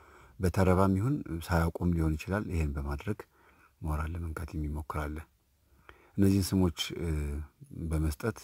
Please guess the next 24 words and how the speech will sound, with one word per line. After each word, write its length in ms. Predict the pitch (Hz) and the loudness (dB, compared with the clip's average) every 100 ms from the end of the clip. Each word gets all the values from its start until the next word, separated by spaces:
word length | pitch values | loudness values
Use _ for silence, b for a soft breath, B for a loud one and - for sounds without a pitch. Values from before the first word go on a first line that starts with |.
| - | -6
ማበሳጨት 640 | 78 80 90 80 - 98 - | -4 -4 -4 -6 -4 -8 -10
የአይነ 280 | - 73 71 | -8 -6 -6
ጥላ 160 | - - 76 - _ 82 | -8 -10 -10 -12 _ -16
ሰይጣን 380 | - 80 - 95 b b b b b | -10 -8 -4 -6 b b b b b
የዕለት 320 | 92 85 80 | -2 0 -2
ተዕለት 300 | - 80 80 - | -4 -6 -6 -8
ትጋቱ 360 | - 78 71 - | -4 -2 -2 -4
ስለሆነ 400 | - 76 73 92 165 B B B B B | -6 -4 0 0 -2 B B B B B
እኛ 120 | 78 80 67 | 0 0 0
የዚህን 360 | 73 69 71 | -2 -2 -2
መፍትሄ 260 | 71 71 76 | -4 -4 -6
ነው 100 | 71 | -4
የምናየው። 300 | 71 71 73 | -6 -8 -8
እንግዲህ 240 | 76 78 - B B B B B B | -10 -12 -16 B B B B B B
ይህን 180 | 95 95 | 4 6
የሚያደርገው፣ 560 | 92 90 82 85 113 120 - | 6 6 4 2 0 -2 -6
እ፣ 100 | 92 78 71 71 - | -4 -2 -2 -6 -8
ከራሱ 400 | - 85 80 71 - 78 | -6 -2 -2 -2 -6 -8
ከመንፈሱ 500 | 78 76 73 73 78 - | -6 -6 -6 -6 -10 -6
ማንነት 480 | 73 71 71 73 - | -4 -4 -4 -6 -6
ጋራ፣ 200 | - 73 90 151 _ _ b b b b - | -6 -4 -4 -8 _ _ b b b b -8
እ፣ 160 | 82 | -6
ስላጋባቸው 800 | 76 80 76 73 80 80 76 - 76 | -4 -4 -4 -4 -8 -8 -10 -8 -10
ስለሆነ፣ 380 | - 80 82 | -6 -2 0